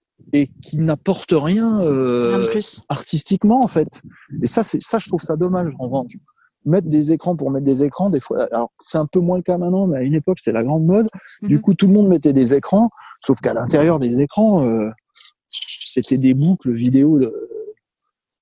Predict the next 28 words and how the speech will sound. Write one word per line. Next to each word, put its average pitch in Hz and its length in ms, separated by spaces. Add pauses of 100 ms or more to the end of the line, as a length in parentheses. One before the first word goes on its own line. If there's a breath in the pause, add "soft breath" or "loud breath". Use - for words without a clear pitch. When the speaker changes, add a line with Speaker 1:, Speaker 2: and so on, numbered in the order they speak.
(140)
Speaker 1:
euh, 107 300
standard, 151 640
euh, 120 400 (320)
que 117 60
tout - 140
le 143 80
monde 147 120
a 131 80
sur - 160
son 135 200
ordi, 160 260
j'allais 123 200
dire, 175 140
j'exagère 123 420
un 131 60
peu. 202 140 (320 loud breath)
Je 208 80
Speaker 2:
Mhm. 202 60
Speaker 1:
pense - 160
qu'un 135 180
élément 175 400
de 170 140
décor, 160 680
qu'une 131 380
vidéo, 180 480
une 131 180
image, 175 460 (1300 loud breath)
elle, 135 80